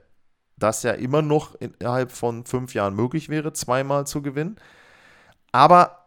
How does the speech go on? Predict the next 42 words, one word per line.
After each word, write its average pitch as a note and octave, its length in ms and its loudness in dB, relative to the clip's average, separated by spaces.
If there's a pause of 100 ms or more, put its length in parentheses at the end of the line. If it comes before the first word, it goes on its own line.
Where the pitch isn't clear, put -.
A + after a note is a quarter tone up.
ab D#3 240 4
dem E3 160 2
dritten D3+ 320 0
Jahr C#3+ 300 6
ist C#3 120 -2
es C#3 120 -4
dann B2+ 200 4
so, A#2+ 380 -4
ab A2 220 -4
da A2 280 6
würde A2+ 200 0
diese A2 240 -4
Regel A2+ 260 0
ziehen. B2 400 -6
Ich - 180 -20
bin C#3+ 140 6
mir G3 140 2
aber D#3+ 240 0
im D3 60 -6
Moment C#3+ 340 -2
nicht E3 200 -4
ganz C#3 200 -4
sicher, E3+ 360 -4
ob - 140 2
sie D3 160 0
sich B2+ 220 -6
darauf A#2 340 2
beziehen, C#3 480 -8
dass A2+ 220 -4
eine G#2 180 -6
Mannschaft A2 640 -6
einen G#2 300 -6
Nummer F#2 360 -6
eins F#2 520 -10
Pick - 340 -12
bekommt. A#3+ 540 -6
Das - 160 -4
heißt G#2+ 320 0
also, G#2+ 200 -4
dass G2 240 -4
man G2 140 -6
sagt, G2 480 -4